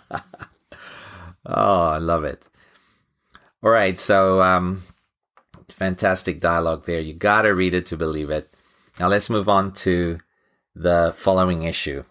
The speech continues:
that concludes this, uh, nail-biting tale.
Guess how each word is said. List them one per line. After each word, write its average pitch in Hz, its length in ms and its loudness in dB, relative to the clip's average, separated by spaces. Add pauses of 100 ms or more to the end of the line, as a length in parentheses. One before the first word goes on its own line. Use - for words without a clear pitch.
(500)
that 87 160 -2
concludes 90 640 -2
this, - 320 -6
uh, 76 220 -2
nail-biting 78 960 -4
tale. 85 500 -2